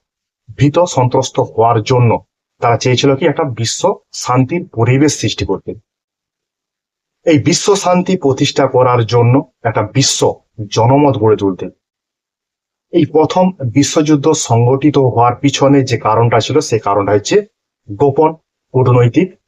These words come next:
চুক্তি। গোপন কূটনীতিকে প্রথম বিশ্বযুদ্ধ সংঘটিত হওয়ার জন্য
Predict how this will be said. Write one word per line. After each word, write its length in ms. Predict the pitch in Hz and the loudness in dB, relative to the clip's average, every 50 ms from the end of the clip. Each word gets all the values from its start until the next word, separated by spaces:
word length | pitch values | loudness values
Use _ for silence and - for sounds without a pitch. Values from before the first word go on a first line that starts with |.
| _ _ - | _ _ -6
চুক্তি। 320 | - 147 - - - - 143 _ _ _ _ _ _ _ _ _ _ _ _ _ _ _ _ _ _ _ _ _ _ _ | -4 -4 -4 -6 -10 -14 -14 _ _ _ _ _ _ _ _ _ _ _ _ _ _ _ _ _ _ _ _ _ _ _
গোপন 360 | 117 113 151 147 - 165 160 170 165 _ _ _ _ - | -4 -2 0 2 2 2 0 0 -2 _ _ _ _ -2
কূটনীতিকে 540 | 147 151 135 160 156 135 135 123 - 95 - - _ _ _ _ _ _ _ _ _ _ _ - | 0 0 2 2 0 0 0 -2 -2 -4 -10 -12 _ _ _ _ _ _ _ _ _ _ _ -2
প্রথম 300 | 151 156 151 - 165 165 156 | -2 0 0 0 0 0 0
বিশ্বযুদ্ধ 480 | 123 131 117 - 135 127 135 135 120 135 117 - | 0 -2 -2 0 0 0 0 0 0 0 -2 -2
সংঘটিত 460 | - 120 113 113 117 117 120 131 120 117 | -2 -2 0 2 2 2 0 0 -2 -2
হওয়ার 340 | 104 - 101 110 113 110 110 | -4 -2 -2 -2 -2 -2 -2
জন্য 240 | - 120 113 113 120 | 0 0 2 2 2